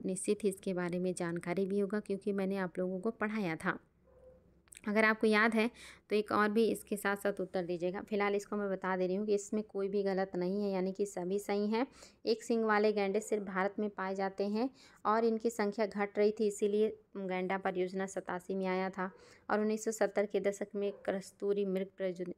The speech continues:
परियोजना भी लाया गया। और जो आपका भारतीय पशु कल्याण बोर्ड है, ये एक सांविधिक सलाहकारी निकाय है। आपको बताना है कि हंगुल, जो कि एक हिरन की प्रजाति है हंगुल, ये भारत में कौन से,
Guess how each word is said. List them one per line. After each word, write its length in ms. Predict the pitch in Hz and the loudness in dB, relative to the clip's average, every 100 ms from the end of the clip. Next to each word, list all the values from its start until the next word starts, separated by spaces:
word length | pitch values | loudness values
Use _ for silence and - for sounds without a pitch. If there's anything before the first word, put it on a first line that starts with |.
| - | -4
परियोजना 420 | 190 190 185 190 | -2 -2 -2 -2
भी 120 | 202 | 0
लाया 280 | 196 190 196 | 2 2 2
गया। 180 | 190 226 | 2 2
और 220 | 190 185 _ 175 | 2 0 _ -4
जो 60 | 196 | -2
आपका 300 | 185 - 196 | 0 2 2
भारतीय 400 | 190 190 190 202 | 2 0 0 -2
पशु 380 | - 196 - - | 0 0 0 -2
कल्याण 460 | 202 190 185 190 | 2 2 4 2
बोर्ड 300 | 175 185 202 | 2 2 2
है, 240 | 208 202 240 - - - | 2 0 -2 -10 -20 -6
ये 100 | 214 | -4
एक 120 | 233 | -4
सांविधिक 640 | - 190 180 180 175 226 - | -4 -2 0 0 2 0 0
सलाहकारी 800 | 185 185 185 - 180 214 233 | -2 -2 -2 -2 0 2 2
निकाय 460 | 220 180 - 180 180 | 2 0 0 2 4
है। 320 | 185 202 196 - - - - - | 4 6 4 2 -16 -18 -6 2
आपको 300 | 226 233 254 | 4 6 6
बताना 380 | 262 262 254 254 | 6 6 8 8
है 300 | 247 254 285 - - | 8 6 4 -4 -4
कि 140 | 269 277 | 2 4
हंगुल, 580 | - 226 240 247 254 - - - | 4 6 8 10 8 6 0 -8
जो 200 | 214 254 | 2 2
कि 240 | 254 269 269 | 4 2 2
एक 60 | 262 | 2
हिरन 280 | 233 233 247 | 4 4 4
की 120 | 247 | 0
प्रजाति 640 | 254 208 190 190 190 233 226 | 0 0 2 0 2 2 2
है 220 | 220 240 - | 0 -4 -4
हंगुल, 380 | 214 220 226 196 - - - | -2 2 4 4 2 -12 -4
ये 100 | 233 | 0
भारत 440 | 214 208 220 240 247 | 0 2 2 2 4
में 140 | 247 | 2
कौन 380 | 247 214 208 226 | 2 2 2 2
से, 380 | 240 240 240 | 2 4 4